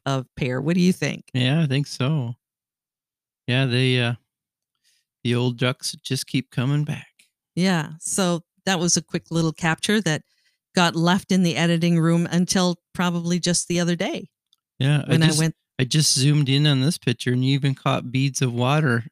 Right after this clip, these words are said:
Speaker 2: on top of this mallard's
Speaker 1: I, I was
Speaker 2: back,
Speaker 1: just
Speaker 2: too.
Speaker 1: noticing that, too. You can see the,
Speaker 2: Yeah.
Speaker 1: the little water beaded up on his back.
Speaker 2: Yeah, he was, uh, he de-, they definitely have a lot of color. Even that green in its head has several different tones.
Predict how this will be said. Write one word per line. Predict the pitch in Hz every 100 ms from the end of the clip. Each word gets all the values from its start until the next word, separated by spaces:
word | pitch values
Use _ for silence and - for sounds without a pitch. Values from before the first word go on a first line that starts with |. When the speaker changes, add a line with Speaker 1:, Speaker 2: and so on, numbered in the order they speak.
| -
Speaker 2:
on | 120 127
top | - 135 139
of | 139 135
this | 135 131
mallard's | 123 123 143 123 -
Speaker 1:
I, | - -
I | 277
was | 339 330
Speaker 2:
back, | -
Speaker 1:
just | 302
Speaker 2:
too. | 285
Speaker 1:
noticing | 294 285 - 247
that, | 247 254
too. | - 240
You | 165
can | 185 180
see | 214
the, | 196 185 170 - _ _ -
Speaker 2:
Yeah. | 139 151
Speaker 1:
the | 180
little | 175 175 160
water | 165 170 160
beaded | 151 160 156 156
up | 156 -
on | 151
his | 151 143
back. | - - 139 _ _ _ _
Speaker 2:
Yeah, | 143 131 131
he | 143 147
was, | 151 -
uh, | 151 135 - _ _ _ _ _ _ -
he | 143
de-, | 247 285 -
they | - 165
definitely | 196 214 240 202
have | 190
a | 180
lot | 170 180
of | 151
color. | - 165 220
Even | 143 143 185 175
that | 156 120 - 120
green | 127 151 165
in | 135 143
its | 135 -
head | - 185 202
has | 123 104
several | - 123 123 117
different | 120 - 110
tones. | - 127 170 110 113